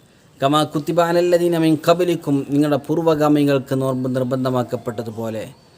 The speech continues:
ലക്ഷ്യം പറഞ്ഞത്, "ലഅല്ലക്കും തത്തഖൂൻ, നിങ്ങൾ തഖ്വയുള്ളവരാകാൻ വേണ്ടി" എന്നാണ്. അഥവാ ഹജ്ജത്തുൽ വിദാഇൻ്റെ ദിവസം വിടവാങ്ങൽ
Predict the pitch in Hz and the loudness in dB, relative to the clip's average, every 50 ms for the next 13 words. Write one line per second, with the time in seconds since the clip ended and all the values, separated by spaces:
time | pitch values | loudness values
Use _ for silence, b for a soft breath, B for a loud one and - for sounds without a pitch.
0 | b b b b b - 139 139 135 - - 170 160 156 147 147 143 143 143 143 | b b b b b -4 -4 -4 -2 0 0 2 2 2 2 2 2 2 0 0
1 | 135 135 131 127 131 117 135 156 156 156 151 143 143 - 147 143 135 120 - 135 | 0 0 0 0 -2 -2 -2 -2 0 0 0 -2 -2 -2 -4 -4 -4 -4 -8 -10
2 | - - 165 156 - - 185 196 202 202 196 185 156 147 147 B B B B B | -2 -2 -2 -2 0 0 2 2 4 4 4 2 0 -2 -6 B B B B B
3 | B - 135 143 160 160 160 151 151 139 - - - 143 - - 196 196 208 190 | B -2 2 2 4 4 2 2 0 -2 -2 0 0 0 2 0 2 4 6 6
4 | 175 160 156 147 147 143 143 139 131 131 135 131 127 127 127 127 123 120 123 120 | 6 6 6 6 6 6 4 4 4 4 2 2 2 2 0 0 0 0 0 0
5 | 120 117 113 113 104 90 71 - - - 139 - - _ _ _ _ _ _ - | 0 -2 -4 -6 -10 -12 -16 -16 -18 -20 -20 -20 -20 _ _ _ _ _ _ -20
6 | _ _ _ - _ _ _ _ _ _ _ _ _ _ _ _ _ _ _ _ | _ _ _ -20 _ _ _ _ _ _ _ _ _ _ _ _ _ _ _ _
7 | _ _ _ _ _ _ _ _ _ _ _ _ _ _ _ _ 135 143 156 156 | _ _ _ _ _ _ _ _ _ _ _ _ _ _ _ _ -2 -2 0 2
8 | 151 147 139 135 123 135 - - - _ _ _ _ _ _ _ _ _ _ _ | 2 2 2 0 -4 -8 -16 -20 -20 _ _ _ _ _ _ _ _ _ _ _
9 | _ _ _ _ _ _ - - 139 135 143 160 - 180 175 170 170 170 170 170 | _ _ _ _ _ _ -4 -4 -4 -2 -2 -4 -2 -2 -2 0 2 4 4 4
10 | 170 170 170 170 165 165 160 160 160 156 151 - 151 147 147 143 147 143 156 151 | 2 2 -2 0 0 0 0 0 -2 -2 0 2 2 2 2 2 2 0 0 0
11 | 160 156 156 156 156 151 | 0 0 0 0 0 0